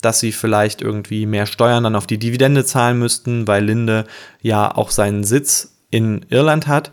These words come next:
Tatsächlich ist aber die Dividende davon nicht betroffen. Also Christian Veröhl hat eine Anfrage an Linde geschickt und die haben da sehr schnell drauf geantwortet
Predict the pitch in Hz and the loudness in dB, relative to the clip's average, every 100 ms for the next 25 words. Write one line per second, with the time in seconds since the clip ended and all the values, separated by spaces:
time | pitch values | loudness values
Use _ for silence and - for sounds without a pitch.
0 | - _ _ - 120 - 120 131 120 117 | -20 _ _ -6 -4 0 0 0 -2 -2
1 | - 110 110 107 107 110 110 104 110 104 | 0 0 0 -2 -4 -4 0 2 2 0
2 | 98 107 135 135 127 - 113 - 117 110 | 0 0 0 0 -4 -2 -2 -2 -6 -8
3 | - 104 104 101 - - 113 - 104 104 | -8 -6 -4 -6 -6 -6 -4 0 0 0
4 | 104 135 139 127 - 90 - 131 135 120 | 4 6 6 4 0 -2 0 0 0 2
5 | 117 107 107 131 135 117 - 123 - 107 | 2 2 2 4 4 2 0 -2 -2 -6
6 | 107 107 107 101 110 110 110 98 98 - | -2 -2 0 2 2 0 -2 0 -2 -2
7 | - 104 - 110 107 110 107 | -2 -2 -2 -2 0 0 -2